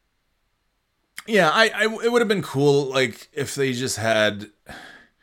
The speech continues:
yeah, and I, and I know on the, I said, like, it'd be cool if Sheamus came back from injury, something like that, or, you know, Rey Mysterio. And I was really hoping for Big E. I was hoping that there would have been a cool surprise where it's like, Big E is medically cleared.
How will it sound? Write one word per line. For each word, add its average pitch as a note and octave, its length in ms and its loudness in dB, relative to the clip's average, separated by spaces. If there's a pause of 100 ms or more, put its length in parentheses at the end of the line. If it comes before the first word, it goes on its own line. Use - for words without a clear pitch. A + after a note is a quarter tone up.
(720)
yeah, D3+ 340 4
and D#3+ 140 0
I, E3 280 2
and D#3+ 80 6
I D#3+ 60 4
know D#3+ 180 4
on D3+ 120 6
the, D3+ 100 2
I C#3 120 4
said, C#3 280 0
like, B2+ 220 2
it'd C#3+ 160 0
be D3 80 -2
cool D3 260 0
if C#3 80 2
Sheamus A2+ 520 -4
came A#2 260 -6
back A2+ 240 2
from A2+ 200 -8
injury, A2 480 -4
something A#2+ 320 -6
like G#2 220 -6
that, G2+ 600 -2
or, F#2+ 520 -8
you G#2 140 -12
know, F#2 200 -12
Rey G#2 260 -4
Mysterio. G2+ 880 0 (460)
And E3+ 100 2
I D#3 80 6
was C#3+ 180 6
really D3+ 380 8
hoping B2 320 4
for A2 160 -2
Big G#2+ 320 2
E. G#2 160 0
I B2 80 2
was B2 140 2
hoping C#3 400 4
that A2 260 -4
there A#2 140 4
would A2+ 80 4
have A2 80 2
been A2 120 2
a G2+ 60 -2
cool B2 240 0
surprise G#2 560 2
where G2 100 -4
it's F2+ 120 -8
like, F#2 300 -6
Big C3 200 2
E C3+ 240 2
is F#2 180 -2
medically A#2+ 500 0
cleared. C#3+ 600 0